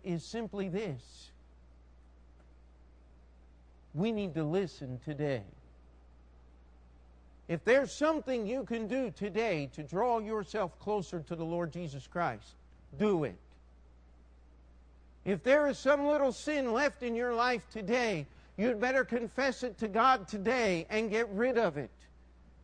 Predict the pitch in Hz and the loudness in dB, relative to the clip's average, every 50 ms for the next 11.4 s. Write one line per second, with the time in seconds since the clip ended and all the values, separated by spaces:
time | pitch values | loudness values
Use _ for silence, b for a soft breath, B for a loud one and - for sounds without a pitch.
0 | - - - - - - - - - - - - - - - - - - - - | -20 -20 -20 -20 -20 -20 -20 -20 -20 -20 -20 -20 -20 -20 -20 -20 -20 -20 -20 -20
1 | - - - - - 185 202 - - 240 226 220 180 226 247 269 254 185 226 262 | -20 -20 -20 -10 -6 -4 -4 0 2 2 2 4 6 6 8 8 8 8 8 8
2 | 302 311 302 233 262 285 294 247 311 311 311 285 - - - 311 320 330 311 269 | 8 8 8 8 6 6 6 6 4 2 2 0 -4 -2 0 2 2 2 2 2
3 | 269 294 302 285 269 254 247 247 247 240 - - 285 269 214 277 294 285 262 277 | 2 4 6 6 6 4 4 2 0 0 2 2 2 2 4 2 2 2 2 2
4 | 302 277 202 160 - - 226 233 233 240 240 254 254 240 214 233 269 269 254 254 | 2 0 0 -2 -6 -8 -6 -2 0 0 2 4 4 4 4 4 2 0 0 0
5 | 247 247 247 269 285 277 262 240 240 226 175 214 226 247 254 247 240 240 220 214 | -2 0 0 2 2 2 2 2 2 0 0 -2 -2 -2 -2 -2 -2 -4 -4 -4
6 | 240 247 254 254 262 247 220 208 208 240 262 254 233 180 - - 262 254 - 240 | -2 0 0 0 2 2 2 2 4 4 4 4 4 0 0 0 0 0 0 0
7 | 240 247 240 226 226 208 - 240 254 196 220 233 226 220 208 240 240 - - - | 0 0 0 0 -2 -2 2 2 2 2 2 2 2 2 0 -2 -4 -6 -6 -4
8 | 220 220 220 226 226 214 - - 214 226 262 247 247 262 247 240 247 220 190 185 | -2 0 2 2 2 2 2 4 6 6 6 6 4 2 4 4 4 4 2 0
9 | 180 - - 202 185 190 180 147 113 - - - - - - - - - - - | -4 -6 -6 -2 0 0 2 0 0 -4 -8 -16 -20 -20 -20 -20 -20 -20 -20 -20
10 | - - - - - - - - - - - - - - - - - - - - | -20 -20 -20 -20 -20 -20 -20 -20 -20 -20 -20 -20 -20 -20 -20 -20 -20 -20 -20 -20
11 | - - 131 131 135 147 151 151 | -14 -10 -6 -4 -4 -4 -4 -6